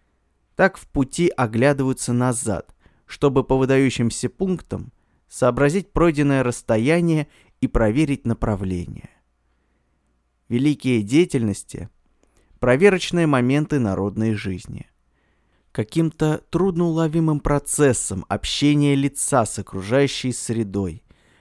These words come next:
в них собираются мелкие, раздробленные интересы и стремления,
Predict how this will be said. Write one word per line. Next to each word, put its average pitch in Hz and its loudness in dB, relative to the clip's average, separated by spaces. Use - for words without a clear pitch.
в 107 -6
них 147 4
собираются 139 2
мелкие, 123 0
раздробленные 135 0
интересы 127 -2
и 160 0
стремления, 110 0